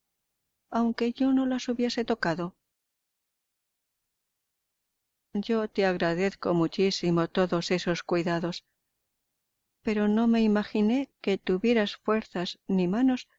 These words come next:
para manejar una plancha. Si es muy chiquita, y envolviéndole bien el as en un pañuelo,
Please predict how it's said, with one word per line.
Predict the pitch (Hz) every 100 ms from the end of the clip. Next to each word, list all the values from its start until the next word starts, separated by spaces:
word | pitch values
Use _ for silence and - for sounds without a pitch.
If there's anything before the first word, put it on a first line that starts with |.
| _ _
para | - 233 214
manejar | 190 170 170 - 180
una | 175 165
plancha. | 185 190 196 - - _ _ _ _ _ _ _ _ _ _ _ _ _ _ _ _ _ _ _ _ _ _
Si | - 302
es | 320 -
muy | 175 165
chiquita, | - 165 - 185 - 170 175 - _ _ _ _ _ _ _ _ _
y | - 196
envolviéndole | 180 185 185 208 202 208 208
bien | 214
el | 208 208
as | 214 -
en | 208
un | 214
pañuelo, | 208 220 220 214 220